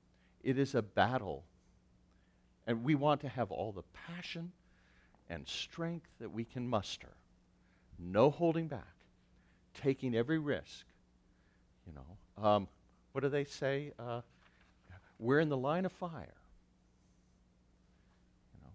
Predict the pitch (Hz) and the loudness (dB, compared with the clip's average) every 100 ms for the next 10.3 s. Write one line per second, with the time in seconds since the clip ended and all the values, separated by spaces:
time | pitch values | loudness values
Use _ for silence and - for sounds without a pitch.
0 | 92 90 - 110 120 - 131 139 147 - | -14 -12 -12 -14 -14 -10 -8 -6 -8 -12
1 | 131 143 - 151 151 170 165 160 117 - | -10 -10 -10 -6 -6 -6 -6 -6 -8 -14
2 | - _ - - - - 98 - 87 80 | -20 _ -20 -20 -8 0 0 -2 -12 -4
3 | 98 120 139 143 139 - _ _ - 104 | -2 -2 -2 -6 -8 -18 _ _ -10 -10
4 | 104 101 - - 78 - - - _ _ | -10 -12 -16 -18 -18 -18 -20 -20 _ _
5 | _ _ _ - 147 196 240 233 - 214 | _ _ _ 0 8 8 8 0 6 8
6 | 202 185 170 - 160 165 - 80 71 - | 8 8 6 8 8 8 4 -8 -8 -10
7 | _ _ _ _ _ _ _ _ _ _ | _ _ _ _ _ _ _ _ _ _
8 | _ _ _ _ _ _ _ _ - 131 | _ _ _ _ _ _ _ _ 6 6
9 | 107 - _ 120 117 117 - 165 170 160 | 6 -12 _ 2 6 6 4 2 2 2
10 | 110 90 82 | 0 0 -4